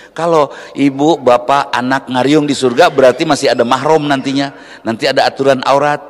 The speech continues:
Bener tuh. Di surga mah boleh bebulucunan.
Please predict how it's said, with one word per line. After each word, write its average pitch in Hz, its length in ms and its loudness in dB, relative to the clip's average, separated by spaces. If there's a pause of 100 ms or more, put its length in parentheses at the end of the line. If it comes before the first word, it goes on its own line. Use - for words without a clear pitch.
(680)
Bener 156 240 2
tuh. 135 240 -4 (320)
Di 180 160 -4
surga 214 240 6
mah 226 160 2
boleh 220 320 4
bebulucunan. 196 1040 2